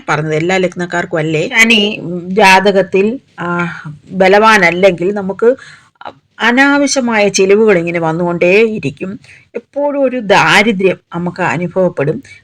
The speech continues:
കടങ്ങളായിരിക്കും എപ്പോഴും. എന്നിട്ട്, ആ, എ-, പാപകർമ്മങ്ങൾ ചെയ്യാനുള്ള ഒരു ടെൻഡൻസി എപ്പോഴും കാണും. പിന്നെ ജോലി സ്ഥലത്തും, ആ, ആ, അതല്ലാതെ എവിടെ ചെന്നാലും നമുക്കൊരു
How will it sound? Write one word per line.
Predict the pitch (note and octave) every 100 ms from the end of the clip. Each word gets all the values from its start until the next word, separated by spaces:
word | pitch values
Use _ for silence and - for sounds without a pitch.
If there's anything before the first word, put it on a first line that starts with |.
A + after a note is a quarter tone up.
| _
കടങ്ങളായിരിക്കും | G#3+ G#3+ A#3 A3+ C#3 D3+ D#3 F3 D#3+
എപ്പോഴും. | - F3 E3+ E3+ E3+ F3+ - _ _ _ - F#3+
എന്നിട്ട്, | G3 F#3 G3+ G#3+ _ _ _ F3+
ആ, | F3+ F3+ - -
എ-, | G3 G3 _ _ _ -
പാപകർമ്മങ്ങൾ | A3 A#3 B3 B3+ F#3 F3+ F#3 F#3+
ചെയ്യാനുള്ള | F3+ E3 F3 F#3 F3
ഒരു | F3 F3+ F3+
ടെൻഡൻസി | E3 F3+ E3+ -
എപ്പോഴും | E3+ E3+ F3 F3+ A3+ C4+ - - _ -
കാണും. | D#3+ D#3+ F#3 B3 - - -
പിന്നെ | G3+ G3 F#3+
ജോലി | G3+ G#3+ A#3 B3
സ്ഥലത്തും, | - F#3+ D3+ D3 D3+ E3+ F3 _ _ _ _
ആ, | E3 E3+ E3+ E3 E3 - F3
ആ, | F3+ E3 - F#3
അതല്ലാതെ | F#3+ D#3+ D#3 D#3+ G3+ - G#3+
എവിടെ | G#3+ A#3+
ചെന്നാലും | A3+ F#3 F#3 F#3+
നമുക്കൊരു | F3+ F3+ F3+ F3